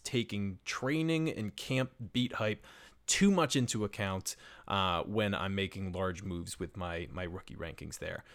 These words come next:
Um, otherwise, a lot of people would have seen Ja'Marr Chase fall out of their rankings. They would have seen, <laughs> not out of the rankings,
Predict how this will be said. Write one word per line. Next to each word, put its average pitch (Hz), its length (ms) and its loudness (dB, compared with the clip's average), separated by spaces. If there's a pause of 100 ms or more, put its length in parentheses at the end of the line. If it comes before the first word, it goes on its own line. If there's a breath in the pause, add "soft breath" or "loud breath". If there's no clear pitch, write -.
(240 loud breath)
Um, 85 460 0
otherwise, 117 440 4
a 98 40 -2
lot 113 180 6
of 113 60 -2
people 123 280 2
would 110 120 2
have 98 60 -2
seen 113 200 0
Ja'Marr 101 340 0
Chase 127 440 2
fall 107 380 6
out 104 180 4
of 95 80 -2
their 104 140 2
rankings. 92 480 -2
They 107 100 0
would 110 140 2
have 110 80 0
seen, 113 440 2
<laughs> 104 120 -2
not 101 220 -2
out 92 140 -4
of 80 60 -6
the 82 60 -8
rankings, 80 340 -8